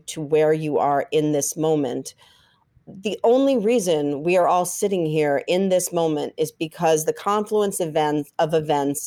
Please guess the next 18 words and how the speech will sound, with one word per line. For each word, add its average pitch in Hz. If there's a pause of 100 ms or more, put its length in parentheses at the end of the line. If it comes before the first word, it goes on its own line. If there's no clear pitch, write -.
and 151
things 196
that 208
have 165
happened 147
to 151
us 147
leading 214
up -
to 185
this 175
moment, 147 (260)
which 196
means 180 (380)
huge 247
successes 180 (180)
and 165
huge 233